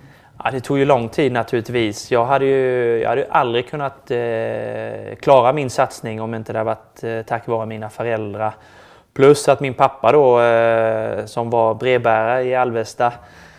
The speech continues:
och, eh, som brevbärare i lilla Alvesta, då känner du alla.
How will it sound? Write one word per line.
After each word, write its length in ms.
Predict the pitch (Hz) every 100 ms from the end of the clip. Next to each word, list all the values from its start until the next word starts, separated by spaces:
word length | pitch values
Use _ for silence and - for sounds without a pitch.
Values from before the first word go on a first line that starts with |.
| - _ -
och, 280 | 120 117
eh, 140 | 113 113
som 240 | 120 120
brevbärare 520 | 120 127 120 117 120
i 40 | 123
lilla 240 | 127 123
Alvesta, 320 | 127 113 -
då 80 | 117
känner 300 | 110 123 110
du 80 | 120
alla. 260 | 131 113